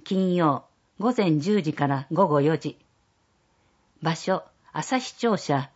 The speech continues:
会議室、エー一、エー二。立候補届受付。日時、四月十六日日曜、午前八時三十分から午後五時。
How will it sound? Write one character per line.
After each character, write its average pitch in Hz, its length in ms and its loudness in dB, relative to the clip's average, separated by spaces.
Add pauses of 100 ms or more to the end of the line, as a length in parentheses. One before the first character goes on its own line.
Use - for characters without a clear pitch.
(160)
会 190 260 0
議 180 140 -2
室、 - 340 -14 (240)
エ 208 60 -2
ー 220 240 0
一、 170 500 -6 (240)
エ 202 100 -2
ー 196 220 0
二。 151 300 2 (1400)
立 170 280 0
候 254 220 4
補 254 180 -2
届 160 580 0
受 180 280 -2
付。 - 420 -6 (720)
日 175 340 -2
時、 135 220 -10 (320)
四 - 160 -4
月 226 380 -2
十 196 220 2
六 190 260 0
日 170 280 2
日 156 360 2
曜、 180 320 2 (260)
午 247 180 0
前 160 200 2
八 165 280 -4
時 190 140 -4
三 196 260 -2
十 208 140 -2
分 151 280 2
か 143 140 0
ら 143 220 -2 (160)
午 202 140 2
後 156 140 2
五 156 140 2
時。 147 200 -10